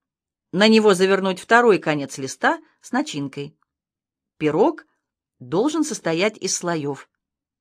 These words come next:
Лаваш, начинка, лаваш. Лист лаваша должен оказаться сложенным втрое.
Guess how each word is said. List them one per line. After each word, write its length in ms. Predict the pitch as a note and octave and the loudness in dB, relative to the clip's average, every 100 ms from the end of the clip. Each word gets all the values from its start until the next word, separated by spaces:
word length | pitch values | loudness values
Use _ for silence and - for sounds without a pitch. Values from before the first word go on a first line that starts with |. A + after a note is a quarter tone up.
| _ | _
Лаваш, 640 | G#3 D4 A#3 G#3 C#4 - - _ _ | 2 4 6 6 6 0 -12 _ _
начинка, 600 | F3 F3+ - E3 D3+ F3 | -2 -2 0 -4 -4 -4
лаваш. 520 | C4+ C4 D3 C#3+ - _ _ _ _ _ _ _ _ | -4 -2 -4 -6 -10 _ _ _ _ _ _ _ _
Лист 340 | E3 G#3+ G#3+ E3+ | -2 0 0 0
лаваша 600 | E3 D#3+ A#3 B3+ F#3 D#3 _ _ - | 2 4 2 2 -2 -2 _ _ -4
должен 420 | D#3+ A#3+ G#3 G3 | 2 2 2 -2
оказаться 480 | F#3 E3+ G#3 A3 F3 | -2 0 0 0 -4
сложенным 500 | - A3+ A#3 A3+ A3+ | -2 -2 0 0 -2
втрое. 520 | - B3+ G3+ B2+ | -4 -2 0 -2